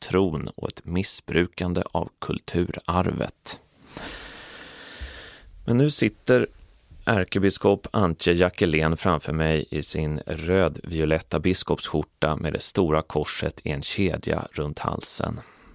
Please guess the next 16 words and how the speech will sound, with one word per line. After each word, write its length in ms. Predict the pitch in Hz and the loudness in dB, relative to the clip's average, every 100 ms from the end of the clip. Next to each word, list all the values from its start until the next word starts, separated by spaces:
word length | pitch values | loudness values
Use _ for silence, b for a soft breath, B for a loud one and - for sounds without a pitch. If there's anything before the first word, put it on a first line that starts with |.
| B _ - | B _ -4
Och 240 | 98 101 - - | 0 0 -4 -2
under 280 | 107 120 123 | 0 2 2
vår 140 | 120 | 0
timme 300 | 120 123 87 | 2 2 2
tillsammans 720 | 82 98 85 80 80 85 - - _ _ - | 2 2 4 4 4 2 0 -4 _ _ -8
kommer 200 | - 98 | -4 -2
vi 80 | 104 | -2
tala 260 | 139 127 | 0 -2
ganska 380 | - 135 135 - | -2 -2 -4 -4
så 140 | - 92 | -4 -2
lite 720 | 98 143 - - - - 113 B B B | -2 -4 -4 -10 -2 0 0 B B B
om 280 | B 101 | B -2
de 160 | 92 92 | 0 0
senaste 480 | - 101 82 80 80 | 2 2 2 0 0
veckornas 600 | 85 - - - - - | -2 -4 -6 -4 -2 -2
tidningsrubriker. 1400 | - 95 - - - - - - - - - - - - | 0 -2 -2 -6 -4 -4 -4 -10 -6 -8 -8 -10 -8 -8